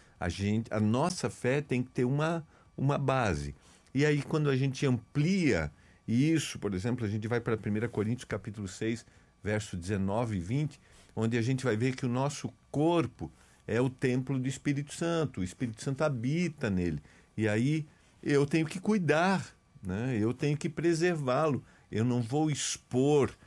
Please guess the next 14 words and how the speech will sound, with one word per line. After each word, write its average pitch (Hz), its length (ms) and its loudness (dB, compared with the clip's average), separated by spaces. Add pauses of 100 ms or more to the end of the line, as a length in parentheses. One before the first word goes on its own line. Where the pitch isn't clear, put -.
(200)
A 80 100 -2
vida 131 480 2
é 131 120 4
valiosa. 123 880 2 (440)
Então, 117 440 -2 (520)
não 143 380 2
é 135 140 2
algo 123 520 0 (180)
místico, 131 800 2
não 113 200 -2
é 113 100 0
algo 113 400 0
que, 101 260 -2
né, 117 280 -4